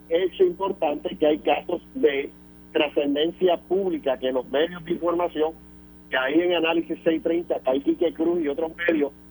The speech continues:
llaman la atención de ese caso por la relevancia pública que tiene el caso. Pero es otro caso que tiene el Departamento de Justicia, y a menos que no haya una investigación federal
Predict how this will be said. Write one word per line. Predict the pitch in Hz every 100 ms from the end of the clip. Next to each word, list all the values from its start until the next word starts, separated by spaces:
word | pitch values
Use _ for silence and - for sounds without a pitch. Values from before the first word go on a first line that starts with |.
| - - - - -
llaman | 135 120 151 175 190
la | 180
atención | 180 170 - 175
de | 175
ese | 175
caso | 165 170 180
por | 170
la | 156
relevancia | 143 147 143 143 165 - 180 - -
pública | 196 233 202 151
que | 143
tiene | 131 151
el | 156 135
caso. | 147 156 - 98 - - - - - - -
Pero | 147 143 160
es | -
otro | - 180 202
caso | 156 180 214 - 139 156 - - - -
que | -
tiene | 143 165
el | 180
Departamento | 175 175 156 156 151 175 175
de | 165
Justicia, | 156 - 190 185 135 -
y | 151 143
a | 135
menos | 131 185 220 143 - - - - - -
que | 156 143
no | 147 170 185
haya | 190 180 156
una | 160 180
investigación | 170 165 165 156 143 160 170 180
federal | - 165 147 139 147 147 123